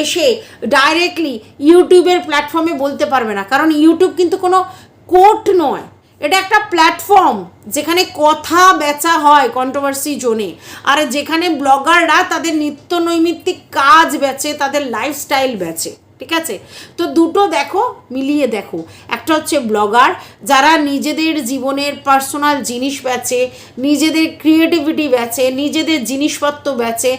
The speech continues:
নিজেদের লাইফস্টাইল বেচে, নিজেদের সমস্ত কিছু বেচে, যেগুলো তারা বেচতে আসে সেগুলোই তোমরা দেখো। আর তারপরে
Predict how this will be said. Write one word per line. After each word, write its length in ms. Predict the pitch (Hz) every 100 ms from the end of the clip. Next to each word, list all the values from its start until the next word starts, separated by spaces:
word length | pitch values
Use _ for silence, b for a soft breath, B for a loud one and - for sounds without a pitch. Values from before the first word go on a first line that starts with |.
| B B -
নিজেদের 380 | 294 320 339 339 302 254 240
লাইফস্টাইল 560 | 320 330 - 330 320 262
বেচে, 260 | 247 240 269 269
নিজেদের 340 | 269 - 320 - 320
সমস্ত 460 | 320 370 440 - 339 311
কিছু 180 | 320 330
বেচে, 300 | 214 - 208 185 B B -
যেগুলো 260 | 254 277 320 320
তারা 160 | 262 277 226 190
বেচতে 340 | 233 240 - - - 202
আসে 200 | 220 339 381 -
সেগুলোই 360 | 220 233 247 -
তোমরা 260 | 226 220 220 202
দেখো। 260 | 208 - 170 B B B 254
আর 80 | 285 294 -
তারপরে 520 | 311 370 294 247 202